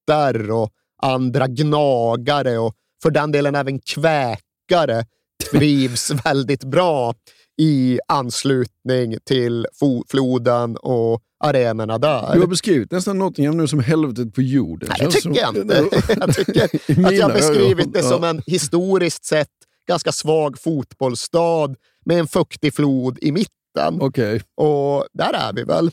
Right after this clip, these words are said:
Speaker 2: Ja.
Speaker 1: Och det medförde ju bland annat att när Brian Clough kom till The City Ground, ja, då var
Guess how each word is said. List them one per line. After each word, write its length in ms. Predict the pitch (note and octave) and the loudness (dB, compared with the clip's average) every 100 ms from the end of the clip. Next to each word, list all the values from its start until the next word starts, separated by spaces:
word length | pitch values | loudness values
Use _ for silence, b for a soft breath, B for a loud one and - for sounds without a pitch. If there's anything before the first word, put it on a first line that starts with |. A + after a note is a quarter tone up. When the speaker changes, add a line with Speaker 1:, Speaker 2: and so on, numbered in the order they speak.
| - - | -4 -4
Speaker 2:
Ja. 280 | C3+ B2+ - _ _ | 0 0 -4 _ _
Speaker 1:
Och 400 | - D3 D3+ D3+ | -2 0 2 2
det 100 | D3 | 2
medförde 500 | D#3+ F3 C#3+ D3+ C#3+ | 2 0 2 0 2
ju 80 | C#3+ | 0
bland 200 | C3 C3+ | 0 -2
annat 400 | C3 A#2 B2 D3 | -2 -4 -4 -4
att 100 | C#3+ | -2
när 80 | B2+ | -2
Brian 300 | B2+ B2 A2+ | 0 -2 -2
Clough 240 | - A#2+ - | -2 -4 -4
kom 280 | - F3 E3+ | -2 -2 -2
till 140 | D#3 | -4
The 80 | B2+ | -4
City 320 | - A#2+ - | -4 -4 -6
Ground, 560 | A2+ A2+ A2+ A2+ A2 G#2+ | -2 0 0 -2 -6 -8
ja, 200 | - B2 | -4 -2
då 260 | A#2 A#2+ C#3 | 0 0 0
var 300 | C#3+ C3 B2+ | 0 0 -2